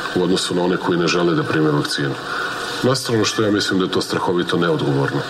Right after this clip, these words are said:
da je to nepošteno prema drugim građanima, da je to pokazivanje jednog užasno sebičnog odnosa prema svojim roditeljima, prema svojoj deci, prema svojim supružnicima,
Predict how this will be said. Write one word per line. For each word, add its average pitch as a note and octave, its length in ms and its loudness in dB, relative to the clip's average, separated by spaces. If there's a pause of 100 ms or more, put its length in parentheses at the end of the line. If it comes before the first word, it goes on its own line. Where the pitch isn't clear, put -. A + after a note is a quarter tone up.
(540)
da F#2 60 0
je - 60 -6
to G#2 100 0
nepošteno F#2+ 500 0
prema F2 240 0
drugim D#2+ 280 2
građanima, C#2+ 480 0 (640)
da - 60 0
je - 80 -4
to G#2 160 2 (100)
pokazivanje G2+ 680 2 (280)
jednog F2 280 2
užasno G#2 360 2
sebičnog G2 540 -2
odnosa E2+ 340 0
prema E2+ 280 0 (640)
svojim F2+ 280 2
roditeljima, F2 580 2
prema D#2+ 240 0
svojoj F2 240 0
deci, G2+ 380 -2
prema D#2 200 2
svojim F2+ 380 0 (640)
supružnicima, G#2 800 0